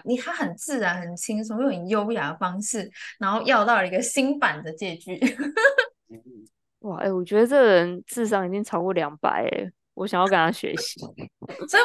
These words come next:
Speaker 1: 我觉得，哇，逆向思考这个很有趣。我刚刚讲的这个，就是你把你自己的问题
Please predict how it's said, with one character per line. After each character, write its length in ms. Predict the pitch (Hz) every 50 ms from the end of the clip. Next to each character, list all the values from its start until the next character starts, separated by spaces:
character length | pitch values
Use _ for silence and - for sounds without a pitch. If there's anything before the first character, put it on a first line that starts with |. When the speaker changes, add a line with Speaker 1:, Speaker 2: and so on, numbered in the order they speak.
| 466
Speaker 1:
我 80 | 320 240
觉 140 | 214 247 247
得， 140 | 233 - -
哇， 140 | - 240 247
逆 180 | 277 359 349
向 180 | 302 370 330 302
思 200 | 285 277 254 254
考 260 | 254 233 175 156 -
这 60 | - 330
个 80 | 285
很 260 | 277 - 202 180 196
有 240 | 226 247 220 165 -
趣。 220 | - - - 208 180
我 40 | -
刚 100 | 190 220
刚 100 | 240 285
讲 220 | 277 262 190 165 156
的 80 | 156
这 120 | 175 220 214
个， 120 | 202 185
就 80 | 175 196
是 220 | 214 247 226 -
你 140 | - 202 220
把 260 | 220 226 202 165 151
你 160 | 165 165 160
自 100 | 139 -
己 60 | -
的 100 | 220 165
问 160 | 196 220 208 196
题 320 | 175 180 156 151 143 143